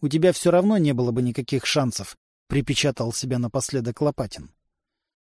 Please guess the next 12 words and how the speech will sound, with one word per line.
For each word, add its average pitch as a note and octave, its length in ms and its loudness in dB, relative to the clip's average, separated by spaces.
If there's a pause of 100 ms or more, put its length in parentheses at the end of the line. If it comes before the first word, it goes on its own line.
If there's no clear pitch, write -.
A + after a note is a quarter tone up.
(520)
"Мне G3+ 260 4
жаль", D3+ 320 2
сказала C#3 500 -2
Кася. A#2 460 -4 (580)
"Александра F3+ 580 4
я F3 100 6
тоже G#3 280 0
спрашивала, A#2 600 0
и C3 100 0
он F#3+ 180 4
тоже F#3+ 300 2
отказался. A#2+ 760 -4